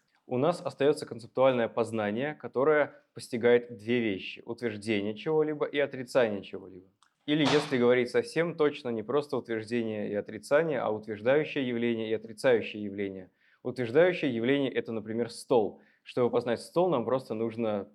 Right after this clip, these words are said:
познать стол, и все. А, отрицающее явление — это, например, отсутствие стола. И чтобы познать отсутствие стола, нам до этого нужно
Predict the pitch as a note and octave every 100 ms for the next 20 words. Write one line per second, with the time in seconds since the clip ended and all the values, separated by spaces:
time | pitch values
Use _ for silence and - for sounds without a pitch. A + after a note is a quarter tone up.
0 | _ A2+ G#2 G#2+ G#2+ - A#2+ A2+ A#2 -
1 | A#2 F2+ - _ _ _ - A2 G#2 G#2
2 | - B2 C#3+ F3+ F3+ - C#3+ C3 A#2+ A#2
3 | G#2+ G#2 A#2 C3+ C3+ C3 C3 A#2+ A2 -
4 | D3+ - A2 G#2 A2+ G#2 F#2+ - - A#2
5 | A2 A#2 A#2+ A#2 A#2 - E3+ E3+ D#3 D3+
6 | C#3 C#3 B2+ A#2+ A2 A2+ C3 D3 B2+ A2+
7 | A#2 A2+ G#2+